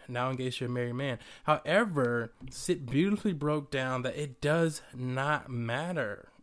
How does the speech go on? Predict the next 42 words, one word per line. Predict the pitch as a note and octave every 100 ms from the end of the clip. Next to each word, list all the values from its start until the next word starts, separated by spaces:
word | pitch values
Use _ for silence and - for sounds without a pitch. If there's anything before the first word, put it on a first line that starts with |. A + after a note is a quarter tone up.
| -
It | C3+ B2
does | D3+ F3 F3
not | F#3 D#3
matter | B2 C3+ F3 D#3
right | C3+ C3
now. | C3
She's | - C#3+
a | C3+
part | D3
of | D3+
the | C#3+
L | C3 C3
G | B2+ C3+ C#3+ C3+ _ -
B | B2 C3+
T | -
Q | C3+ D#3+ D3
community, | C3+ C3+ F#3 D3+ B2 A#2+ B2+ - - - -
and, | C3 B2+
uh, | B2+
she's | - E3+ D3+ - -
a | B2
great | C3 C#3
champion | - E3 D3+ D#3 D#3+ D#3 -
on | B2 C3
the | D3
court, | D#3+ D#3 D#3 E3 C3
and | B2
she's | - C#3+
a | B2+
great | C3+ C3+
model | C3+ C#3
for | C3
everyone | C3 C3+ C3
struggling | - C3 B2+
with | B2+
their | B2+
sexuality. | A#2+ B2+ - A#2 C#3+ C#3 - A#2 A2 - - - -
And, | B2+ A#2+ A#2+
uh, | A2 A2 G#2+ F#2 - _ -
I | C#3+
know | D#3+ E3
sometimes | F3 D#3 D3+ C#3 C3